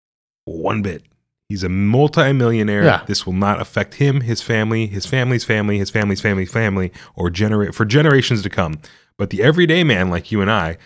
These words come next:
Speaker 1: who do rely on this, that is going to supplement our income. This is going to allow us to have a life that's reasonable after we're forced into retirement, which is never gonna happen for me 'cause I'm gonna work till I die. But
Speaker 2: Dude, an, an argument could be made that Donald Trump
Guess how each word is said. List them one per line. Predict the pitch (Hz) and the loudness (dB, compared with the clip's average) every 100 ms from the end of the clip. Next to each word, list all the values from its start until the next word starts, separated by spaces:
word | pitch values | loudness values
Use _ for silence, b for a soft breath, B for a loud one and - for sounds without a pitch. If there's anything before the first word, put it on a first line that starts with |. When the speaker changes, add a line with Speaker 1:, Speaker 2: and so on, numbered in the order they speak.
| b | b
Speaker 1:
who | - 98 | -4 0
do | 127 | 2
rely | 143 123 101 | 2 2 2
on | 90 85 | 0 -2
this, | 82 - - - | -6 -8 -12 -10
that | 95 | -6
is | 113 | -6
going | - 101 | -2 0
to | 90 | 0
supplement | - 117 - 107 92 | -2 -2 -2 -2 -2
our | 87 82 | -4 -6
income. | 80 80 | -8 -8
This | 85 90 | -8 -6
is | |
going | 92 92 | -2 0
to | 90 | 0
allow | 87 87 87 | -4 -4 -4
us | 90 - | -4 -6
to | 98 | -8
have | 87 92 | -4 -2
a | 87 | -2
life | 87 87 92 - | -6 -4 -6 -6
that's | 92 85 | -8 -8
reasonable | 87 98 117 110 101 92 92 B B - | -4 0 2 2 0 -2 -4 B B -6
after | 104 101 101 | -4 -2 -2
we're | 87 85 | -4 -6
forced | - - 104 - 107 | -4 -2 -2 0 -2
into | 90 | -2
retirement, | 85 - 98 90 85 85 B B _ | -2 -2 -2 -2 -4 -6 B B _
which | 90 90 | -4 -4
is | 80 87 | -4 -2
never | 98 139 113 | 2 2 2
gonna | 92 | 0
happen | 87 90 - | -2 -6 -8
for | - | -6
me | 92 117 101 b b | -2 -2 -2 b b
'cause | - | -10
I'm | 92 | -8
gonna | 87 | -4
work | 82 87 | -4 -6
till | - 76 | -6 -10
I | 71 | -10
die. | 67 73 - - - - b b - | -6 -4 -4 -6 -10 -14 b b 0
But | 170 151 - - _ _ _ _ | 4 4 2 -12 _ _ _ _
Speaker 2:
Dude, | 151 120 104 | 2 2 0
an, | 147 - | 0 2
an | 156 165 | 2 4
argument | 180 165 151 - | 6 6 4 2
could | 123 | -2
be | 117 | 0
made | 123 120 107 | 2 2 0
that | 107 | -2
Donald | 107 127 117 | 0 0 0
Trump | 104 135 120 | 0 2 2